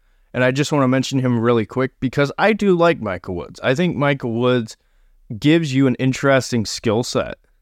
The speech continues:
and I, I really do like a lot of what he can do. Now, coming off of a ruptured Achilles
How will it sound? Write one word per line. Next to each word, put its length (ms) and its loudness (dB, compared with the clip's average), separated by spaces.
and 520 0
I, 340 2
I 80 4
really 300 2
do 200 0
like 420 0
a 120 -2
lot 460 2
of 340 -2
what 200 0
he 120 -4
can 200 -4
do. 180 -2
Now, 200 0
coming 260 0
off 200 2
of 120 -6
a 60 -2
ruptured 440 -2
Achilles 760 -2